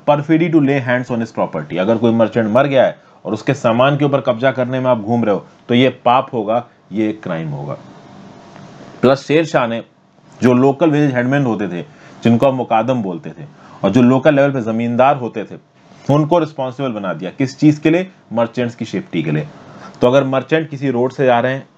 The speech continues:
या किसी एक पर्टिकुलर जमींदार के इलाके से जा रहे हैं, वहाँ उनके खिलाफ कोई क्राइम हो जाता है, उनके ऊपर हमला हो जाता है, उनके गुड्स चुरा लिए जाते हैं, तो उस केस में मुकादम और जमींदार को रिस्पॉन्सिबल ठहराया जाएगा। फिर मुकादम और जमींदार की जिम्मेदारी होगी उन चोरों को,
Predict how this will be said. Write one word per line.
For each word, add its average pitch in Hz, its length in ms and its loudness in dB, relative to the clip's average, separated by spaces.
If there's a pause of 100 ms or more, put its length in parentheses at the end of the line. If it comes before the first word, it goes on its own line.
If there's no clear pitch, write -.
(180)
या 117 80 0
किसी 127 300 -2
एक 127 120 0
पर्टिकुलर 120 380 2
जमींदार 113 460 2
के 120 100 -4
इलाके 110 300 -2
से 110 40 -8
जा 110 180 2
रहे 120 120 0
हैं, 123 140 -8 (460)
वहाँ 110 160 6
उनके 120 240 -2
खिलाफ 117 260 0
कोई 117 100 -4
क्राइम 110 260 -2
हो 120 80 -4
जाता 113 300 2
है, 113 140 0 (260)
उनके 110 220 -2
ऊपर 107 140 0
हमला 107 260 2
हो 117 60 2
जाता 117 260 0
है, 117 160 -4 (300)
उनके 110 200 0
गुड्स 107 260 0 (520)
चुरा 131 220 2
लिए 135 200 -2
जाते 131 280 -2
हैं, 127 100 -8
तो - 160 -14
उस 120 140 -10
केस 131 260 -2
में 127 80 0
मुकादम 113 540 2 (120)
और 127 160 2
जमींदार 110 540 0
को 107 120 -6
रिस्पॉन्सिबल 92 560 -4
ठहराया 78 340 -2
जाएगा। 73 320 -8 (500)
फिर 139 100 2
मुकादम 135 460 2
और 131 260 -4
जमींदार 127 460 0
की 123 120 -6
जिम्मेदारी 120 540 -2
होगी 117 220 0
उन 120 240 -2
चोरों 117 380 2
को, 113 300 0